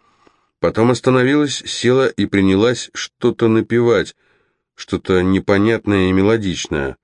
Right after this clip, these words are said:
"Возьми меня за руку", через какое-то время скомандовала она. Рик сел рядом, ухватился за ее ладонь и закрыл глаза.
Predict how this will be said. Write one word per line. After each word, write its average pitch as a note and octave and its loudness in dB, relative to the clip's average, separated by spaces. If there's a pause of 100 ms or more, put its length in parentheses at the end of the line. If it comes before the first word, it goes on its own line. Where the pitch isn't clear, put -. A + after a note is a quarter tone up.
(680)
"Возьми G#2 0
меня C3 0
за A#2 2
руку", G2+ -2
через F#2 -2
какое-то F#2 -2
время F2 0
скомандовала E2+ 0
она. D#2+ -2 (420)
Рик G2+ 0
сел F#2 0
рядом, A#2 0
ухватился F#2+ -2
за F2 -2
ее F2+ 0
ладонь F2 0
и G2 -2
закрыл F2 -2
глаза. D#2+ -4